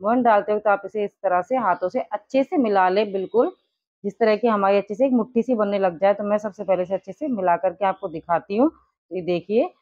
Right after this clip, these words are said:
इस time पे जो हम मुट्ठी बना रहे हैं तो बिल्कुल बिखरी बिखरी सी बन रही है। तो मैं इसके अंदर थोड़ा सा दो से तीन बड़े चम्मच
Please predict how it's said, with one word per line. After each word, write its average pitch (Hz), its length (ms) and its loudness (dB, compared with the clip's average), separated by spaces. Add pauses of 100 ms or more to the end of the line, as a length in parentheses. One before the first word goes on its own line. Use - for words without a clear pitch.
(260)
इस - 140 -8
time 214 220 0
पे 220 100 2
जो 233 80 4
हम 226 60 2
मुट्ठी 214 280 -2
बना 220 200 0
रहे 196 80 4
हैं 196 100 0
तो 214 60 -2
बिल्कुल 202 240 0
बिखरी 202 320 0
बिखरी 202 260 -6
सी 202 120 -12
बन 180 160 -4
रही 165 140 -4
है। 202 60 -2
तो 220 120 -8
मैं 202 200 2
इसके 202 220 -6
अंदर 190 180 -2
थोड़ा 190 320 0
सा 254 180 0
दो 208 220 0
से 240 120 -4
तीन 214 220 -6
बड़े 190 140 0
चम्मच 190 320 -4